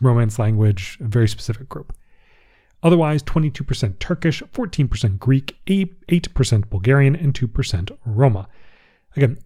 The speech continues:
I couldn't find exact numbers before the war, but it seems that the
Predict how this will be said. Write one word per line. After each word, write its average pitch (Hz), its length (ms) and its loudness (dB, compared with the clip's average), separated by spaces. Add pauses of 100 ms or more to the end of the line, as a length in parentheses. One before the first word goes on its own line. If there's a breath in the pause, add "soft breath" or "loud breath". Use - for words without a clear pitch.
(100)
I - 40 -4
couldn't 214 220 0
find 170 320 2
exact 117 460 0
numbers 160 240 4
before 170 320 -2
the 180 80 -2
war, 185 260 2
but 131 300 -2
it 110 120 -2
seems 165 280 2
that 139 180 -6
the 123 140 2